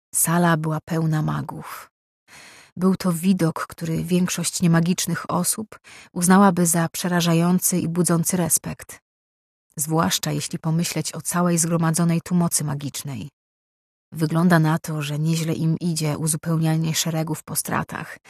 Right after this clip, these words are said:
jakie ponieśli podczas najazdu Ichanich",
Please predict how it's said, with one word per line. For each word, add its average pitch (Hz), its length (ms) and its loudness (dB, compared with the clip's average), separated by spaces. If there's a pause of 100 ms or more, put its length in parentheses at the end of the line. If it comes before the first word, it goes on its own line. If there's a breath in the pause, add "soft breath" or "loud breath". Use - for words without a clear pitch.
(400 loud breath)
jakie 147 260 -2
ponieśli 165 540 2
podczas - 400 -6
najazdu 156 420 0
Ichanich", 160 640 -4